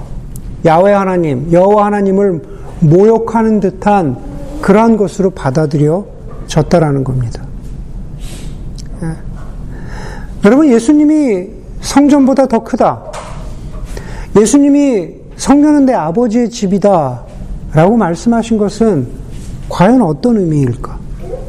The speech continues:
예수님의 말씀을 듣고 있었던 유대 백성들은 이미 솔로몬의 성전이 무너진 것도 알았-, 알았고, 수룹바벨이 성전을 지은 것도 알았고, 그리고 순수 혈통이 아닌 헤롯 대왕이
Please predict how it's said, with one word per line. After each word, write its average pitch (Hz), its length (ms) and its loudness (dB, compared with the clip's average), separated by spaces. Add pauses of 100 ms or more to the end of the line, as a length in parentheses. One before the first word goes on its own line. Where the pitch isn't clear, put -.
(640)
예수님의 285 460 6
말씀을 262 500 2
듣고 269 260 0
있었던 262 540 2
유대 233 180 2
백성들은 233 760 0 (360)
이미 240 240 6
솔로몬의 285 540 4
성전이 277 380 2
무너진 254 360 2
것도 262 260 0
알았-, 196 320 -2
알았고, 190 680 0 (240)
수룹바벨이 294 640 4
성전을 294 460 2
지은 254 260 0
것도 254 260 0
알았고, 190 640 -2 (260)
그리고 269 280 4
순수 330 340 4
혈통이 302 420 2
아닌 247 300 0
헤롯 302 300 -2
대왕이 233 540 2